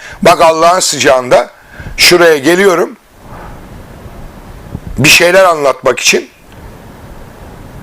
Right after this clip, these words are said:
ama, e, değişen bir şey yok. Yani benim aklımın almadığı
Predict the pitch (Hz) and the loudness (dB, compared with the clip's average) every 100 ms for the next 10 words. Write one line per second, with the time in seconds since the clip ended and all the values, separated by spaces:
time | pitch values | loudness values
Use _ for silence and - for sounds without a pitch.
0 | - - - 120 160 160 - _ - - | -16 -6 0 2 2 0 -6 _ -16 -10
1 | - 101 - 113 117 117 - 220 190 - | -6 -6 -6 0 2 4 2 2 0 0
2 | 247 170 - - - - - - - - | 0 -2 -4 -18 -18 -18 -20 -20 -20 -20
3 | - - - - - - - - - - | -20 -20 -20 -20 -20 -20 -20 -20 -18 -16
4 | - - - - 127 139 127 - - - | -16 -18 -6 0 2 0 -4 -10 -20 -20
5 | - - - - - 117 170 208 165 - | -18 -18 -20 -14 -2 2 2 4 2 2
6 | 180 208 196 170 151 139 151 - - | 0 2 2 0 -2 0 2 0 -2